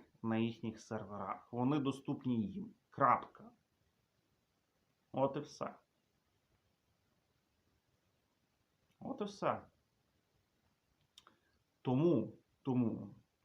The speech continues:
краще не використовувати Windows триста шістдесят п'ять.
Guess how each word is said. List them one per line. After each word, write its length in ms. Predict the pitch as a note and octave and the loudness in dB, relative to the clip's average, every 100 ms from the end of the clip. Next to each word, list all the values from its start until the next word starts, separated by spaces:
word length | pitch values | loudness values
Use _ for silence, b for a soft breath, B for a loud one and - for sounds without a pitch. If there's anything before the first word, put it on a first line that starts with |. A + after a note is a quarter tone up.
| _ | _
краще 480 | - C#3+ C#3+ - C#3 | 2 4 4 2 -2
не 120 | C3+ | -2
використовувати 1200 | B2+ C3 - - C3+ C3 C3 D3+ C#3 A#2+ G#2+ - | -2 -4 -12 -10 -6 -6 -6 -2 2 2 0 -2
Windows 680 | A2 A2 A2 G2+ G2+ G2+ - | -2 0 -2 -4 -6 -10 -12
триста 360 | A2+ A2 - A2 | -8 -6 -6 -10
шістдесят 720 | A2 A2+ G#2+ A2+ - A2 - | -8 -8 -8 -8 -6 -8 -8
п'ять. 460 | - G#2+ - - | -12 -10 -12 -20